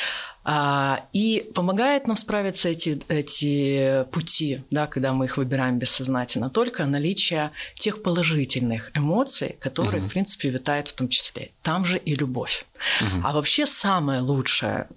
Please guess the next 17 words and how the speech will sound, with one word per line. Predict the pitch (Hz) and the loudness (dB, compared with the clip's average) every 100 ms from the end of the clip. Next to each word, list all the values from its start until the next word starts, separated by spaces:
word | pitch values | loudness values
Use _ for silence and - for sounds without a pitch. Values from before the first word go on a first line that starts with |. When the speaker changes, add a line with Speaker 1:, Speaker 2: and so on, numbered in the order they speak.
| - | -2
Speaker 1:
чувство, | - 302 - - 151 - | 0 2 2 0 -4 -6
которое | 156 - 143 | -6 -2 0
нам | 139 | -2
помогает | 135 143 143 139 123 - - | -2 -2 0 0 0 -2 -2
справляться, | - - 139 131 120 - 120 | -2 -2 -2 -2 0 0 0
идти | - | -2
по | 120 131 | -2 -4
этому | - 156 | -2 -4
пути, | 156 180 320 349 | -2 0 2 0
это | 185 214 147 | -2 -4 -4
то | - 175 147 | -4 -4 0
чувство, | - 311 - | 2 2 0
которое | 160 - - 139 | -4 -4 -2 -2
лежало | 135 175 185 | 0 0 0
на | 131 120 | 0 -2
дне | 127 | -2
Пандоры. | 143 135 117 110 104 | -2 -2 0 0 -2